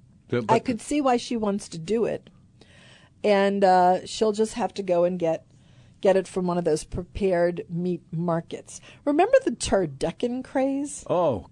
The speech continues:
Speaker 1: goodness sake! I kept fighting against
Speaker 2: Is
Speaker 1: it
Speaker 2: there
Speaker 1: for
Speaker 2: such a
Speaker 1: years.
Speaker 2: thing still? Yeah.
Speaker 1: Oh,
Speaker 2: Do people,
Speaker 1: sure.
Speaker 2: are people still doing turduckens?
Speaker 1: Oh, absolutely! Every, uh,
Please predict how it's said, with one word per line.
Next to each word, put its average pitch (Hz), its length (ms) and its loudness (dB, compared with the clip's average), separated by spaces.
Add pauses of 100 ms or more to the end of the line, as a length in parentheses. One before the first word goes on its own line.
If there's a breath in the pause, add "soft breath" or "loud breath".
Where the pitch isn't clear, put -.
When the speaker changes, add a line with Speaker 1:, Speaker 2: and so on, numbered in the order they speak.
Speaker 1:
goodness 139 400 -2
sake! 101 280 -2
I 101 120 0
kept - 320 -6
fighting 139 440 -2
against 123 380 -2
Speaker 2:
Is 294 140 4
Speaker 1:
it - 40 -6
Speaker 2:
there 294 100 6
Speaker 1:
for 302 60 6
Speaker 2:
such 202 420 4
a 392 40 6
Speaker 1:
years. 381 100 0
Speaker 2:
thing 339 440 0
still? 262 600 2
Yeah. 247 220 0 (240 loud breath)
Speaker 1:
Oh, 180 140 2
Speaker 2:
Do - 80 4
people, 370 300 6
Speaker 1:
sure. - 60 4
Speaker 2:
are 277 100 6
people 403 280 4
still 339 220 0
doing 330 260 0
turduckens? 403 800 -4
Speaker 1:
Oh, 190 180 2
absolutely! 131 760 -2 (100)
Every, 156 460 -2
uh, 120 320 0